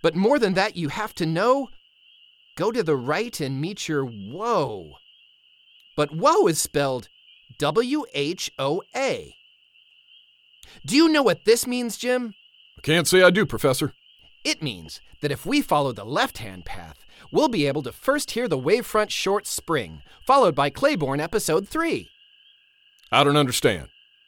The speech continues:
Speaker 1: Well, the Wavefront Anthology series is a science fiction collection that explores futuristic societies, dystopic nightmares,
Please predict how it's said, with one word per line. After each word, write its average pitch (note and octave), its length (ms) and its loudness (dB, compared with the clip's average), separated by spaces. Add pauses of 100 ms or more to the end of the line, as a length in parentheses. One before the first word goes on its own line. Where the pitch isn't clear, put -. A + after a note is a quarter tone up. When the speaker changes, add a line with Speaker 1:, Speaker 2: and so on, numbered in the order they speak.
(440)
Speaker 1:
Well, F#3 140 0
the C3+ 120 -4
Wavefront D#3+ 480 0
Anthology C3+ 600 0
series A3 420 -6
is C4+ 80 -10
a C4+ 100 0
science D4+ 380 0
fiction C4 340 -6
collection B2 520 -8 (420)
that F#3 120 -2
explores D3 500 -2
futuristic A3+ 580 0
societies, A#2+ 720 -6 (280)
dystopic D#3+ 520 -2
nightmares, - 640 -8